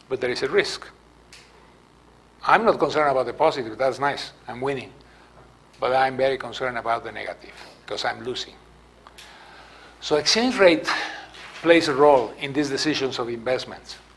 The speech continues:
All of a sudden, these guys come and say, "You know what? There is no exchange rate issue in your investments, because everything is now is euro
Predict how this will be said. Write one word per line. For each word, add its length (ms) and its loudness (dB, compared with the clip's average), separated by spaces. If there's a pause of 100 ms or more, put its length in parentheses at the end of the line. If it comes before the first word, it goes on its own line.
(460)
All 160 4
of 80 4
a 80 4
sudden, 500 4 (840)
these 220 -2
guys 720 4
come 240 4
and 120 -6
say, 360 0 (400)
"You 100 -6
know 140 0
what? 320 4 (640)
There 120 0
is 160 0
no 140 -2
exchange 440 -6
rate 380 -4 (680)
issue 340 -8 (560)
in 160 -12
your 140 -8
investments, 720 -12 (800)
because 300 -6
everything 460 0
is 100 -8
now 320 -2
is 320 -4
euro 500 -2